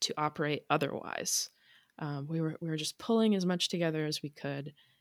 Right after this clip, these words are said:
Um, and that creativity and that flexibility, I think, you know, really benefited us.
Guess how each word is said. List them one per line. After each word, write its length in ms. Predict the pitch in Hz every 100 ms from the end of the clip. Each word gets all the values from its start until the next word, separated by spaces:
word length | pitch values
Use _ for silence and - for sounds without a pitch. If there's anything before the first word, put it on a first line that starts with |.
| _ -
Um, 320 | 160 151 143
and 160 | 170 180
that 200 | 165 -
creativity 960 | - 247 190 - 202 170 143 139 139 -
and 160 | 156
that 140 | 143 -
flexibility, 720 | 165 165 156 147 147 139 -
I 100 | 147
think, 360 | 160 143 - _ _ _ _ _ _ _ _ _ _ _ -
you 160 | 180
know, 100 | 160
really 300 | 165 214 190
benefited 640 | 175 160 175 - - - -
us. 480 | - 180 - -